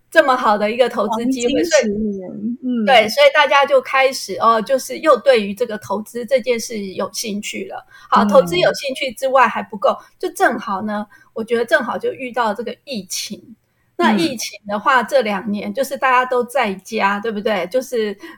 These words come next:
Speaker 1: 没，没出去，都被关在屋子里。
Speaker 2: 嗯。
Speaker 1: 对，所以现在全，就是这两年以后，全世界的就资金都疯狂，大家都疯狂去买股票。
Speaker 2: 嗯。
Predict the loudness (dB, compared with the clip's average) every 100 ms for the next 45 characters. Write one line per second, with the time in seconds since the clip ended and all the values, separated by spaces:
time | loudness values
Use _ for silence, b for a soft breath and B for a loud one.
0 | _ -6 -6 -8 -6 -4 -2 0 0 0
1 | 0 0 0 4 4 4 2 2 2 2
2 | -2 -4 -6 -6 -16 -2 2 2 0 B
3 | 0 0 2 0 0 0 -2 -2 -6 -4
4 | -4 -2 -6 0 2 2 0 -4 -2 -2
5 | -2 -2 -2 -2 -4 -8 -4 -2 -2 b
6 | b _ -2 -2 0 -2 -2 -8 -8 -8
7 | -6 -4 -4 -2 -2 -4 -8 -10 -10 -10
8 | -18 _ _ -4 0 2 2 4 2 -2
9 | -6 -2 -2 0 -2 -4 -12 -12 -8 -8
10 | -8